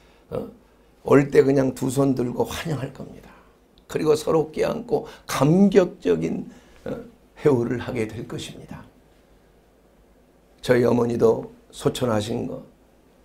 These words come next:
천국 가면 아마 맨 앞에서 맞이할 걸로 저는 기대를 합니다. 여러분도 마찬가지.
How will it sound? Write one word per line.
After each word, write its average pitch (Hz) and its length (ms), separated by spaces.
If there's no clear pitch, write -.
천국 180 340
가면 156 300
아마 143 220
맨 - 140
앞에서 135 440
맞이할 117 480
걸로 120 240
저는 - 280
기대를 156 400
합니다. - 460
여러분도 180 400
마찬가지. 151 540